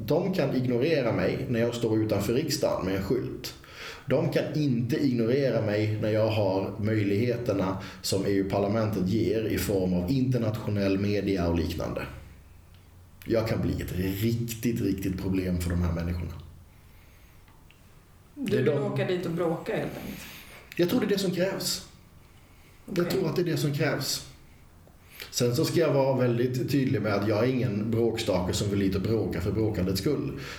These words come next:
Speaker 1: Jag vill driva min cannabisfråga. Om jag kommer dit och märker att det är en helt annan approach än vad jag tror, absolut. Då kanske, då kan jag förändra mig. Jag har ett enda syfte, och det är att se till att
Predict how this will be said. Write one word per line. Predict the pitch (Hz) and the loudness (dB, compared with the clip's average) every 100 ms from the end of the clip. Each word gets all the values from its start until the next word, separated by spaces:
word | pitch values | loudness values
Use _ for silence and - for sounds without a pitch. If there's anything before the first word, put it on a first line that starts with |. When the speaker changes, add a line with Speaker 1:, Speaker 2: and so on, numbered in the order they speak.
| - | -4
Speaker 1:
Jag | 117 | 0
vill | 127 143 | 2 4
driva | 139 117 107 | 2 2 0
min | 95 90 | 0 0
cannabisfråga. | 107 95 90 - 139 104 - - | 0 0 -2 0 0 0 -2 -6
Om | - 98 | -2 0
jag | 87 | 2
kommer | 165 160 | 2 2
dit | 139 110 | 2 0
och | 113 | 0
märker | 107 95 90 104 | 0 0 -2 -2
att | 95 90 | 0 0
det | 98 | 0
är | |
en | 95 | 0
helt | 92 95 90 | 0 0 0
annan | 90 90 90 | 2 2 4
approach | - - - - | 4 2 0 0
än | 92 | 0
vad | 92 | 0
jag | 90 | 0
tror, | - - 101 - - - | 0 -2 -6 -10 -14 -14
absolut. | - - - 220 131 - - - - - | -6 -2 0 0 -2 -4 -8 -12 -20 -6
Då | 104 | -2
kanske, | 127 127 | 0 0
då | 131 131 | 0 0
kan | 170 | 0
jag | 139 | 2
förändra | 131 127 104 127 | 2 0 2 2
mig. | 135 - 104 | 2 2 2
Jag | 131 | 2
har | 147 160 147 | 2 0 0
ett | 143 - 127 | 0 -2 0
enda | 131 131 | 0 0
syfte, | - 123 127 131 - - - - - | 0 0 -2 -4 -6 -10 -14 -10 -2
och | |
det | 127 127 | 2 2
är | 110 | 2
att | - | 0
se | |
till | 104 107 98 95 | 0 2 2 0
att | 92 - | -2 -6